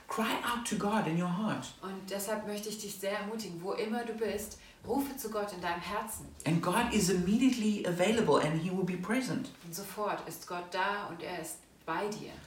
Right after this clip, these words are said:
Speaker 1: I wanna encourage you to crack open your Bible and read it for yourself.
Speaker 2: Ich will dich ermutigen, schlag die Bibel auf, lese selber mal da drin.
Speaker 1: God will speak to you through his word.
Speaker 2: Gott wird durch sein Wort mit dir sprechen.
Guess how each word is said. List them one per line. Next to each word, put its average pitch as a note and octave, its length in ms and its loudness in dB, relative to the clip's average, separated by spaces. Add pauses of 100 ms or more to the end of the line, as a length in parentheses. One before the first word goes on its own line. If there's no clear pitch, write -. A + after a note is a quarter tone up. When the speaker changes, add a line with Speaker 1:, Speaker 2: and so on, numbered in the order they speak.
(100)
Speaker 1:
I - 20 6
wanna A3 200 6
encourage A3 460 6
you E3 80 2
to C#3+ 220 0
crack A#3 300 2
open A#3 280 10
your F#3 100 4
Bible G3 320 8
and D#3 180 4
read F#3+ 160 4
it G3 60 4
for - 140 -2
yourself. E3 520 2
Speaker 2:
Ich - 80 -10
will G3+ 80 -4
dich G3+ 100 -6
ermutigen, F#3+ 480 -4
schlag G#3+ 240 -2
die A#3+ 80 -8
Bibel G#3+ 260 -2
auf, F#3+ 240 -2
lese G#3 260 -2
selber F#3 240 -2
mal D#3 140 -4
da D3 100 -6
drin. - 200 -12 (680)
Speaker 1:
God G3+ 240 6
will G#3 80 6
speak B3+ 420 4
to F3 60 2
you D#3 120 2
through F3 180 0
his E3 140 2
word. F3 200 2 (300)
Speaker 2:
Gott G3 220 -6
wird F3+ 160 -6
durch A3 200 -2
sein G#3 200 -2
Wort F#3+ 260 -4
mit F#3 140 -10
dir F#3 120 -4
sprechen. - 440 -6